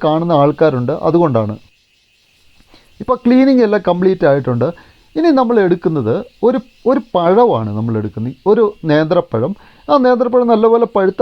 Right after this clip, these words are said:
പഴമാണ്. അതിൻ്റെ മേലെ സൈഡും താഴെ വശത്തും നമ്മൾ കട്ട് ചെയ്ത് കളയുന്നുണ്ട്. കട്ട് ചെയ്ത് കളഞ്ഞു കഴിയുമ്പം ഒരു ചെറിയ പീസാണ് നമുക്ക് കിട്ടുന്നത്. ഒരു ചെറിയ പീസ് എടുത്തിട്ടാണ് നമ്മൾ ഇത് ഈ എയർ ലെയറിങ് ചെയ്യുന്നത്. അപ്പോൾ ഈ ചെറിയ പീസ് എടുത്തു. ചെറിയ പീസ്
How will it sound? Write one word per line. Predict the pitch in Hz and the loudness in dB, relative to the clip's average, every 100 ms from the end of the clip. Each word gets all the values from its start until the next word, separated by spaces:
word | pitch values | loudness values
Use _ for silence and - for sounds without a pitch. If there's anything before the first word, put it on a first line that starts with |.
| 185 | -2
പഴമാണ്. | 151 160 151 143 202 - | 2 2 2 -2 -8 -4
അതിൻ്റെ | 196 214 208 202 247 - 196 | -4 0 0 0 -2 -4 -2
മേലെ | 226 262 277 370 | 2 2 0 0
സൈഡും | 202 160 175 214 | 0 0 0 -2
താഴെ | 147 151 180 160 | 0 0 0 0
വശത്തും | 135 143 - 185 220 - - _ - | -4 -8 -8 -10 -10 -20 -20 _ -6
നമ്മൾ | 165 180 175 | 0 0 0
കട്ട് | 143 - | -4 -2
ചെയ്ത് | 180 139 123 | 0 0 0
കളയുന്നുണ്ട്. | 117 117 113 107 196 _ | -2 -2 -4 -6 -8 _
കട്ട് | 220 220 | -2 0
ചെയ്ത് | 240 202 190 | -2 -2 -2
കളഞ്ഞു | 180 185 185 | -2 0 0
കഴിയുമ്പം | 151 143 123 110 _ | 0 -2 -4 -8 _
ഒരു | 233 214 | -6 -2
ചെറിയ | 185 175 220 254 - | 0 2 2 0 -2
പീസാണ് | 147 175 180 123 110 - _ | -6 -6 -4 -4 -4 -12 _
നമുക്ക് | 143 131 123 | -6 -4 -4
കിട്ടുന്നത്. | 110 110 113 135 - - _ | -6 -4 -6 -6 -8 -20 _
ഒരു | 226 254 | -2 0
ചെറിയ | 233 240 233 | 2 0 0
പീസ് | 233 226 226 | 0 2 0
എടുത്തിട്ടാണ് | 196 190 170 170 185 | 0 -4 -2 -2 -2
നമ്മൾ | 165 165 170 180 170 | -2 0 0 -2 -2
ഇത് | 175 202 - - _ _ - 190 | -2 -2 -6 -20 _ _ -6 -4
ഈ | 202 202 - 170 | -2 -6 0 2
എയർ | 180 170 | 2 2
ലെയറിങ് | 175 165 165 131 | 0 0 -2 0
ചെയ്യുന്നത്. | 117 104 95 104 - | -2 -4 -8 -10 -6
അപ്പോൾ | 196 226 | -2 0
ഈ | 247 240 | -2 0
ചെറിയ | 240 226 247 214 | 0 0 0 0
പീസ് | 214 202 | 0 -2
എടുത്തു. | 160 - 202 _ _ _ | -2 -6 -10 _ _ _
ചെറിയ | 240 233 240 - | -2 0 -2 -2
പീസ് | 214 208 | -4 0